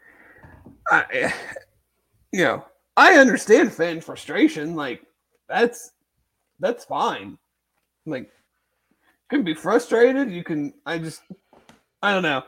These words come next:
Like, it's just weird to me, like, that you're gonna have, like, legit vitriol for, uh, you know, just, like, a twenty-one, twenty-two-year-old college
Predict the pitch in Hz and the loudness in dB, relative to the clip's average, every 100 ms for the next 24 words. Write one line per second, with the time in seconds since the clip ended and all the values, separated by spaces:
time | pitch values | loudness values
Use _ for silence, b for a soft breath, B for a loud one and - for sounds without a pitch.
0 | _ 151 160 175 - 175 156 165 165 170 | _ -4 -2 -4 -6 -4 0 2 2 -2
1 | 170 170 170 160 - _ _ _ _ _ | -4 0 0 -2 -6 _ _ _ _ _
2 | _ _ _ _ _ - 147 135 _ _ | _ _ _ _ _ -4 -4 -4 _ _
3 | 185 151 143 - - - 151 147 147 151 | -2 0 0 -6 -20 -8 -4 -2 -2 0
4 | 156 139 143 123 - _ _ _ _ _ | -2 -2 -4 -6 -12 _ _ _ _ _
5 | _ - 170 156 151 180 - 143 151 - | _ -6 -6 -4 -2 -4 -4 -6 -6 -4
6 | 170 170 170 165 165 - _ _ _ _ | -2 0 2 0 -2 -8 _ _ _ _
7 | _ _ _ _ _ _ _ 170 156 147 | _ _ _ _ _ _ _ -2 0 2
8 | 143 143 139 135 - _ - 139 131 120 | 0 0 -4 -8 -16 _ -8 -6 -6 -8
9 | 110 101 - - _ _ _ _ _ _ | -10 -12 -16 -20 _ _ _ _ _ _
10 | _ _ _ _ _ _ 185 131 107 - | _ _ _ _ _ _ -6 -6 -8 -16
11 | _ _ _ _ - - - - - 160 | _ _ _ _ -20 -8 -6 -6 -10 -6
12 | 143 143 135 139 139 143 143 143 - 143 | -4 -4 -6 -4 -6 -6 -8 -8 -6 -4
13 | 139 139 135 131 131 107 _ _ _ _ | -4 -4 -4 -4 -8 -14 _ _ _ _
14 | _ - 143 117 107 | _ -6 -4 -4 -8